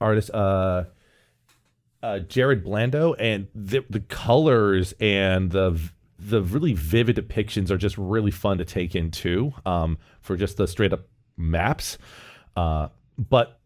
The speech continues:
as you go through each of the wards, you get a good breakdown, just sort of like the, the general temperament of the area, uh, the, the factions that are in there,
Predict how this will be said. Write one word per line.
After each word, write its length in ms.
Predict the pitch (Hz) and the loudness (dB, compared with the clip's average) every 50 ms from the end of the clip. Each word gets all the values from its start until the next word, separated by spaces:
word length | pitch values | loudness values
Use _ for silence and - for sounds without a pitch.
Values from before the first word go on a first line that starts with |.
| _ _ - _ - | _ _ -14 _ 2
as 140 | 135 156 160 | 2 2 4
you 60 | 175 | 4
go 80 | 202 202 | 2 4
through 140 | 151 165 160 | 2 2 2
each 180 | 160 156 143 | 2 0 0
of 60 | - - | 2 0
the 60 | 127 | 2
wards, 520 | 110 110 117 113 110 101 98 98 95 - - | 4 6 6 6 6 6 4 4 2 0 -4
you 120 | - 120 113 | -4 -2 0
get 160 | 101 127 117 | 2 2 2
a 60 | 113 104 | 2 0
good 260 | - - 127 135 - | 2 2 2 2 2
breakdown, 540 | - 117 120 117 117 - 120 110 107 107 104 | 2 2 2 2 2 2 2 4 4 2 0
just 140 | 101 98 - | -2 -4 -2
sort 120 | 113 107 | 0 0
of 80 | 98 90 | 0 2
like 220 | 101 95 90 90 - | 2 0 0 0 0
the, 300 | 92 92 90 90 90 - - | 0 2 2 2 0 -2 -6
the 60 | - | -10
general 300 | 98 90 - 139 135 127 | -6 -2 0 2 2 2
temperament 420 | 123 - - 123 - 117 113 107 98 | 0 0 -2 -2 0 2 0 2 2
of 60 | 95 | 2
the 140 | 101 - - | 0 0 0
area, 480 | 113 107 107 107 104 104 101 101 98 - - - - - - - - - - | 2 2 4 4 4 4 4 2 2 0 -4 -18 -20 -20 -20 -20 -16 -8 -2
uh, 180 | 92 92 92 92 | 0 2 2 2
the, 260 | 87 98 101 95 92 - - _ _ _ _ _ - | 2 2 0 0 0 -4 -12 _ _ _ _ _ -8
the 80 | - 110 | -6 -6
factions 400 | 104 - 120 110 110 107 120 104 | 0 2 2 2 2 2 0 2
that 100 | 107 101 | 2 2
are 120 | 107 104 - | 0 0 -2
in 220 | 110 107 104 104 | -2 -2 0 0
there, 440 | 98 104 101 101 101 101 101 98 | 2 2 2 4 2 2 0 -2